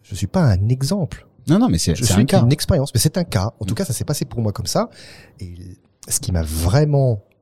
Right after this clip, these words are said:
Speaker 1: fait changer, au-delà du fait que j'avais perçu qu'à un moment donné, je n'étais plus aligné, c'est que j'avais des retours tout à fait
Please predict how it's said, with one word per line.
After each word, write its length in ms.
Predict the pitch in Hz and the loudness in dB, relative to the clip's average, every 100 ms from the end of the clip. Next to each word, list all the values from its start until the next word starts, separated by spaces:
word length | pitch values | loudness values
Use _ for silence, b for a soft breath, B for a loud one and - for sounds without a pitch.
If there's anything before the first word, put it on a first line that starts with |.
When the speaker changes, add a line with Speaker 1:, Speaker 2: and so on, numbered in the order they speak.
| _ | _
Speaker 1:
fait 160 | - 85 | -12 -8
changer, 340 | 98 85 98 - | -4 -2 -4 0
au-delà 360 | 107 101 92 | 0 2 2
du 100 | 87 | 0
fait 240 | 92 95 - | -6 -10 -10
que 140 | - 95 90 - _ _ - | -12 -12 -14 -20 _ _ -14
j'avais 220 | 92 87 | -10 -6
perçu 340 | - - 98 | -4 -4 -8
qu'à 160 | - 87 - | -6 -8 -6
un 40 | |
moment 100 | 82 | -8
donné, 140 | 82 82 | -10 -12
je 80 | - | -14
n'étais 160 | - | -12
plus 180 | - 85 | -8 -6
aligné, 320 | 80 98 262 - b b b b b | -4 0 -2 -2 b b b b b
c'est 180 | - - | -20 -6
que 240 | 185 254 - b b - | -2 -2 -4 b b -4
j'avais 220 | - 113 | 0 4
des 100 | 95 | 4
retours 360 | 87 - 117 - | 2 2 0 0
tout 100 | - | -4
à 60 | 92 | -8
fait 160 | - | -10